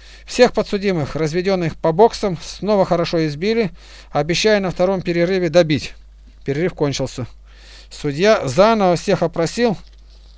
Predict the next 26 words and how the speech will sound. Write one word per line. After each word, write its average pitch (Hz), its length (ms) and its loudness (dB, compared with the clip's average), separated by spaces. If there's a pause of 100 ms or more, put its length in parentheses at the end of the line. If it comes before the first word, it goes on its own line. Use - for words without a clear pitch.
(400)
и 139 120 -6
все 247 360 2
теперь 127 480 -2 (340)
признали. 131 640 -4 (1200)
Выдающуюся 160 720 0
ловкость 180 520 4
проявил 170 440 2
Александр 170 480 0
Григорьевич 151 640 0
Каретников, 147 840 0 (500)
директор 151 500 -2
научно-исследовательского 160 1080 -4
текстильного 156 600 -4
института. 131 560 -6 (580)
Перед 135 180 -6
самым 180 340 0
тем, 175 220 -2
как 156 160 -4
должно 156 380 -2
было 160 320 2
открыться 165 400 -4
заседание 170 560 -4
военной 151 340 -2
коллегии 147 380 -2
Верховного 143 400 -4
суда, 135 380 -4